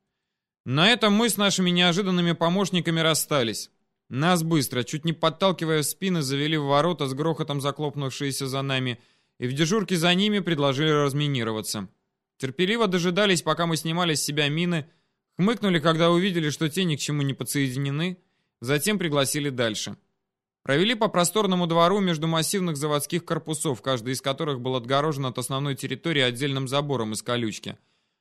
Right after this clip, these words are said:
Втащили в административное здание с частично заложенным кирпичом окнами, вывели с противоположной стороны к припаркованной серой «Волге», в которой усадили.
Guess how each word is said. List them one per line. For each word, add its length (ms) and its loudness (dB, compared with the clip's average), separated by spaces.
Втащили 380 0
в 60 0
административное 840 0
здание 400 0
с 40 -4
частично 520 -4
заложенным 520 -2
кирпичом 500 -6
окнами, 440 -2
вывели 400 2
с 80 -2
противоположной 800 0
стороны 400 -2
к 80 -10
припаркованной 640 -2
серой 320 -2
«Волге», 300 -2
в 40 -12
которой 420 -4
усадили. 580 -4